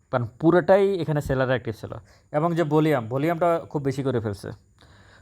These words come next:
তো সুতরাং এই দুইটা জিনিস আগামীকালকের জন্য আমি, আহ, এইভাবেই দেখব।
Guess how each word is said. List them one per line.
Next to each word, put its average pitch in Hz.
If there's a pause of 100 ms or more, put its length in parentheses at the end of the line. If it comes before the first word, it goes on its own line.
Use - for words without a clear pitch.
তো -
সুতরাং 175
এই 180
দুইটা 160
জিনিস 160
আগামীকালকের 135
জন্য 127
আমি, 123 (500)
আহ, 87
এইভাবেই 135
দেখব। 104